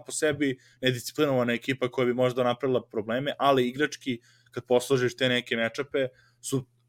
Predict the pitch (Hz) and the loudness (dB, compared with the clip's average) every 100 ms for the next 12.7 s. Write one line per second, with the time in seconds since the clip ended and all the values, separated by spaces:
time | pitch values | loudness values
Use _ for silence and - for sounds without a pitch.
0 | 139 127 127 147 139 127 139 135 127 127 | -4 -2 0 4 4 6 6 6 4 2
1 | 123 117 117 123 117 110 117 110 - 101 | 2 0 0 2 2 0 -2 -4 -6 -8
2 | - 120 120 - 117 107 113 110 101 101 | -2 2 2 2 -2 -2 -2 -2 -2 -4
3 | 92 85 - - _ _ _ _ - 135 | -4 -6 -10 -20 _ _ _ _ -4 0
4 | 156 - 160 151 151 160 135 139 127 110 | 0 2 4 4 2 -2 0 2 2 2
5 | 123 - 120 113 - 87 - 85 - _ | 0 2 4 4 2 -6 -4 -8 -8 _
6 | _ - _ - 110 123 120 120 143 - | _ -20 _ -8 -4 0 2 4 4 2
7 | 123 - 127 117 - 123 - 78 - _ | -4 -2 0 0 4 4 2 -8 -10 _
8 | - 127 - - 131 135 - 131 - _ | -2 -2 -2 4 6 6 4 0 -2 _
9 | _ _ 123 123 127 127 127 123 131 127 | _ _ -4 2 4 4 4 0 -4 -6
10 | 123 - 113 131 127 - 135 131 127 139 | -6 -6 2 4 4 2 0 2 2 0
11 | 135 135 127 120 139 139 131 120 - 127 | -2 -2 -2 0 2 4 2 0 0 -2
12 | 117 113 110 123 - 135 131 | 0 0 -2 -6 -4 -4 -4